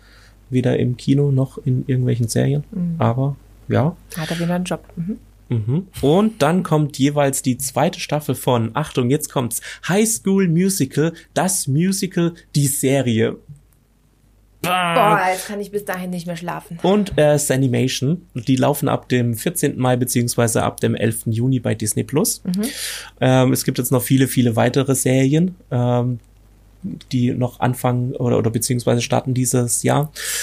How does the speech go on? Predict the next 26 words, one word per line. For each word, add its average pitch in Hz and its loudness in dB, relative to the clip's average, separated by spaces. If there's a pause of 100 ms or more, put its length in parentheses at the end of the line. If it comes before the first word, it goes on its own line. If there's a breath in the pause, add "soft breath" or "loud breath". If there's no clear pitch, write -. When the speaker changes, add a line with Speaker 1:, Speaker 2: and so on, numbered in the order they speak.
(180 loud breath)
Speaker 1:
Ähm, 120 4
da 120 2
haben 147 4
wir - 0
alle 165 4
Starttermine 139 4
für 127 0
die 139 2
Leute, 131 2
die 123 0
es 120 -2
interessiert, 123 0
nochmal 120 0
auf 113 -2
unserer 110 -4
Webseite 117 0
zusammengepackt 139 -2
unter 117 0
w 117 0
w 110 -2
w 147 2
visopixel 151 0
punkt 127 -2
d - 0
e 120 0
slash 113 0